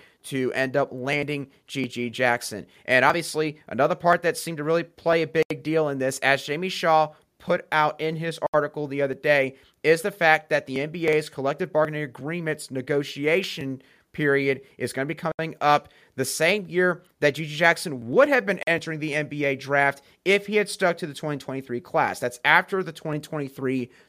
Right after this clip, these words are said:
through twenty-four N B A season. So, obviously, that means that that could change potentially the rookie pay scale, as I mentioned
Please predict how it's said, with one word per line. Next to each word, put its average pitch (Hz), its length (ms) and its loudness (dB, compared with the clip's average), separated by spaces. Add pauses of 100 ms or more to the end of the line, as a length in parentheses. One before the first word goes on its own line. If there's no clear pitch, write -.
(100)
through 147 160 0
twenty-four 139 800 -2
N 135 160 0
B 127 240 0
A 110 180 0
season. 156 500 -6 (520)
So, 156 440 10 (140)
obviously, 175 680 2
that 151 240 4
means 170 160 -10
that 160 140 -6
that 165 180 0
could 175 160 -8
change 165 320 -8
potentially 151 420 -8
the 139 100 -10
rookie 135 360 -6
pay 135 260 -4
scale, 156 560 0
as 147 220 4
I 165 100 0
mentioned 143 420 -8